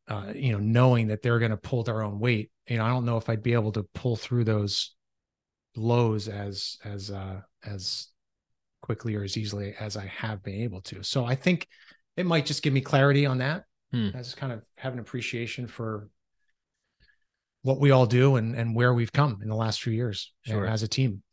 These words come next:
Speaker 1: I feel super grateful to have the, the, the guys I've got, um, young guys, young, young girls, and, uh, just dedicated to what they do.
Speaker 2: Hmm.
Speaker 1: Uh,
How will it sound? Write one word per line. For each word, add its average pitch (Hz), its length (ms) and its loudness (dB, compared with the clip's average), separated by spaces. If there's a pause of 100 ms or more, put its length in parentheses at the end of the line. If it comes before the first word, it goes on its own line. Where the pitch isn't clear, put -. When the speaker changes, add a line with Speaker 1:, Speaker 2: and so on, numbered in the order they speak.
(140)
Speaker 1:
I 113 100 2
feel 120 220 2
super - 540 2
grateful 120 420 2
to 113 60 2
have 113 340 4
the, 107 300 0 (100)
the, 104 280 -2 (160)
the 107 200 -2
guys 110 360 2
I've 107 160 -2
got, 117 280 0 (840)
um, 98 480 -8 (760)
young 117 300 -2
guys, 117 600 -2
young, 110 360 -4
young 113 220 -2
girls, 113 540 -2 (120)
and, 101 260 -6
uh, 98 260 -6 (1500)
just - 220 -6
dedicated 120 440 0
to 120 60 0
what 110 100 -4
they 110 80 -2
do. 123 260 -2 (240)
Speaker 2:
Hmm. 120 140 4 (540)
Speaker 1:
Uh, 98 240 -6